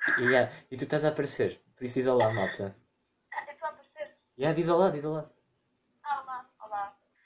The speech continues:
Speaker 2: Antes do vinha.
Speaker 1: <laughs>
Speaker 2: Não me contas que agora eu sou
Speaker 1: Exato. Eh, e Joana, eu estava aqui a falar
Speaker 2: Sim.
Speaker 1: aqui com a malta e eu não sei,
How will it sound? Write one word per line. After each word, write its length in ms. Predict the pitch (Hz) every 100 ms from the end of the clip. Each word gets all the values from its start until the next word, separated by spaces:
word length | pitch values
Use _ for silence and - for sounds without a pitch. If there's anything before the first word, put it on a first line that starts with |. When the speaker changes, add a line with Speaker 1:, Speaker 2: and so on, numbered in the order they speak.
| - -
Speaker 2:
Antes 300 | - - -
do 80 | _
vinha. 340 | _ _ - - _ _ -
Speaker 1:
<laughs> 0 |
Speaker 2:
Não 320 | - - 415
me 160 | -
contas 260 | - - - _
que 120 | -
agora 200 | 202 185
eu 240 | 156 175 -
sou 100 | - - - _ _ _ _ _ _ _ _ _ -
Speaker 1:
Exato. 400 | 107 98 - -
Eh, 400 | 123 123 127 123 -
e 200 | 156 156
Joana, 540 | 147 135 101 98 95 _ -
eu 60 |
estava 340 | 127 156 151 135
aqui 280 | 123 - 113
a 60 |
falar 340 | 113 107 95 95
Speaker 2:
Sim. 80 |
Speaker 1:
aqui 160 | 107 -
com 140 | -
a 20 | 101
malta 440 | 92 90 101 98 - _ _ - - _
e 340 | 139 147 139
eu 80 | 147
não 80 | 160
sei, 340 | 156 101 98